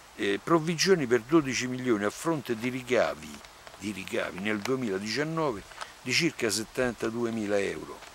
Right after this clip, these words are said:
Cioè, che si decollano con sta politica, si attaccano alla politica, ciucciano, ciucciano, ciucciano. E qua esce fuori la cosa. Anche se è un lettore,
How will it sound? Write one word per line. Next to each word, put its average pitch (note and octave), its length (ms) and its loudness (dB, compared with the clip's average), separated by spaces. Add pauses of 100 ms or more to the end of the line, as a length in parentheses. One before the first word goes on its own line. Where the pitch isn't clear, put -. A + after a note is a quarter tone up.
(420)
Cioè, G#2 240 -2 (960)
che A#2+ 140 -4
si - 200 2
decollano G2 680 4
con G2 140 2
sta - 240 2
politica, F2+ 560 -4
si A2 100 -2
attaccano G#2 640 -2 (380)
alla G2+ 180 0
politica, G#2 540 -2 (420)
ciucciano, G#2+ 640 -4
ciucciano, A#2+ 600 -4
ciucciano. B2 560 -6 (880)
E E3 100 2
qua D3+ 280 6
esce A2+ 260 2
fuori G2+ 240 2
la G2 200 6
cosa. E2 360 -6 (2250)
Anche F3+ 320 8
se E3+ 120 4
è G3 40 8
un F3 140 4
lettore, F2+ 500 2